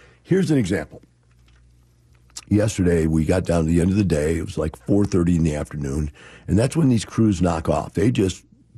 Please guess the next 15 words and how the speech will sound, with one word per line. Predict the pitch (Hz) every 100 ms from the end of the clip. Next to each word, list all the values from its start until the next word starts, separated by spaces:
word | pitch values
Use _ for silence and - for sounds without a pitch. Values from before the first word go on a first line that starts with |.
| -
they'll | - 156
drop | 95 117 120 -
their | 139
shovel | - 104 98 95 92
and | 80
walk | 71 78 -
away, | 69 - - - _ _ _ _ _ -
kind | 87 87
of | 71
drop-off | - 80 71 - - -
type | - -
thing. | - - - _ - - - - - - - -
And, | 113 117 113
um, | 110 104
I, | -